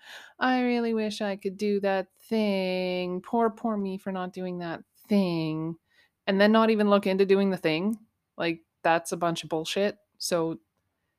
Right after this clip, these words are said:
don't just sit there and say, "Poor me," and then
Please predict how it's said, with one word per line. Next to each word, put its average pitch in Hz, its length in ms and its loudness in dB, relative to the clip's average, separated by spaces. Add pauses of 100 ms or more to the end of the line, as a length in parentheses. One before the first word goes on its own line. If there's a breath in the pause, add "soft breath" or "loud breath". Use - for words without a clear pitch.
(240)
don't 185 220 2
just 190 240 -4
sit 208 200 -4
there 160 200 4
and 160 120 0
say, 165 260 0
"Poor 175 320 -2
me," 170 380 0
and 156 160 0
then 156 440 -4